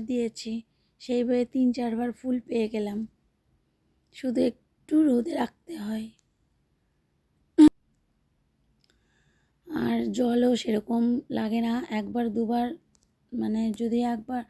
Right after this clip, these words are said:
একবার দিই, আবার তার পরের দিন বিকেলে দেয়া, দিলেই চলে। মানে, এখন যে রোদটা পড়ছে,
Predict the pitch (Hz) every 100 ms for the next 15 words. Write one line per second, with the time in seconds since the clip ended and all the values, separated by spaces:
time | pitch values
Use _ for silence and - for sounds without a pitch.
0 | - - _ 233 214 240 247 208 254 277
1 | 330 - - _ _ _ 233 233 226 233
2 | 233 226 214 214 208 220 220 294 - _
3 | 214 208 208 208 214 214 - - 202 214
4 | 220 226 320 180 196 - _ _ _ _
5 | _ _ _ _ _ _ 370 214 214 220
6 | 214 240 214 240 214 202 202 _ 233 220
7 | 220 202 - 220